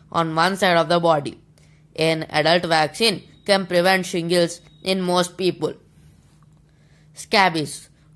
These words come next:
tiny mites that burrow into the skin, cause scabies. An intensely itchy rash in the warps of fingers, wrists, elbows,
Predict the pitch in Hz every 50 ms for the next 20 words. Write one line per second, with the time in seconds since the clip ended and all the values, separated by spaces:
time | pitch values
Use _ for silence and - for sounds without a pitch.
0 | _ - 160 160 165 185 208 202 185 170 170 190 226 208 - - - - - 160
1 | 170 160 143 135 156 151 156 175 214 220 214 202 185 185 170 151 - - 214 196
2 | 170 165 170 170 180 160 160 160 - - 196 180 170 156 143 143 - - - -
3 | _ _ _ _ _ _ _ - - 165 156 156 151 - - 156 160 165 - 180
4 | 175 175 175 175 185 180 175 165 160 156 160 156 - _ _ - - - 170 180
5 | 180 - 254 240 220 190 170 160 160 160 156 - - - 165 165 156 151 147 147
6 | 175 185 190 180 - - 180 156 - - - 180 175 185 180 180 175 175 180 175
7 | 175 - - 151 151 170 180 180 175 175 - - - - - 151 156 175 190 196
8 | 185 180 175 175 -